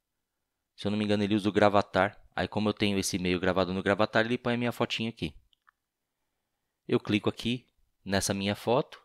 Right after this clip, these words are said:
no, no meu ícone do usuário, né? Venho no Settings, que é de configurações. E aqui do lado esquerdo vai ter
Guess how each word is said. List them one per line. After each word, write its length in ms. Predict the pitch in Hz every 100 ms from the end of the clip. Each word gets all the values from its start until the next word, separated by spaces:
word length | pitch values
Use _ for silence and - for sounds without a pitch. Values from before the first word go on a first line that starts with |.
| -
no, 560 | 90 92 92 90 87
no 120 | 87
meu 600 | 90 92 90 82 78 73 - - -
ícone 440 | 98 107 107 90
do 100 | 90
usuário, 480 | 95 87 95 123 143
né? 160 | 127 - _ _ _ _
Venho 200 | - 104
no 120 | 110
Settings, 800 | 110 - - 117 - 165 180 - - _ _ _ _ _
que 80 | -
é 40 | 92
de 100 | 82
configurações. 1000 | 98 - 90 95 - 101 123 170 - - _ _ _ _ _ _ _ _ _ _ _ _ _ _ _ _ _ _ _ _ _ _
E 100 | 113
aqui 180 | 113 147
do 120 | 135
lado 220 | 131 143
esquerdo 600 | 131 - - 143 139 82 - _ _ _ _ _ _ -
vai 160 | 98
ter 360 | - 117 113